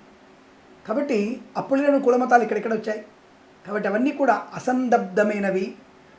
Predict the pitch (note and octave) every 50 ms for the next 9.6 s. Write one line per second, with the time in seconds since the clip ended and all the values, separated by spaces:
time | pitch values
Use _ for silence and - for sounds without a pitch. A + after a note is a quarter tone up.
0 | - - E3+ E3 F3+ F3 F3+ C4+ C#4 C4 B3 A#3+ A3 A#3+ A#3 G3 A3+ - - G3+
1 | G3 G3 F3 E3 F#3+ F#3+ A3 B3 A#3 - A#3 G#3+ G3+ G#3 G3 F3+ - - - -
2 | - - - - - _ _ - - - - - - _ - - G#3+ A#3+ C#4 D4+
3 | D4 - A#3+ A#3 G#3+ G3 G3 F#3+ F#3+ F#3+ F#3 F#3 F3+ - F#3 F3+ F3 F3 - -
4 | F#3+ E3+ - F#3+ F3+ F3 F3 - - - - - - - - - - - G#3 G3+
5 | G#3 - F#3 F3+ G#3 G#3+ A3 A3 A3 - A#3+ B3 G#3 - C4 C#4+ D#4 E4 D#4 D#4+
6 | A#3+ G3+ F#3 F#3+ G3 - G#3+ G#3+ G3+ G3+ F#3+ F#3 F#3+ G3 F#3 G3+ F#3 F3 F3+ F3
7 | - F#3 F3+ F3 - - G#3 A3+ - - - - - - - - - - F3+ G#3
8 | A3 G#3+ G#3 G3+ F#3 F3+ F#3+ G#3+ A#3 A#3+ - A3 G#3+ F#3 F3+ G3+ G#3 A#3 G3 A#3
9 | A3 G3 G3+ G3 G3 G3 G3+ G3+ F3+ E3 -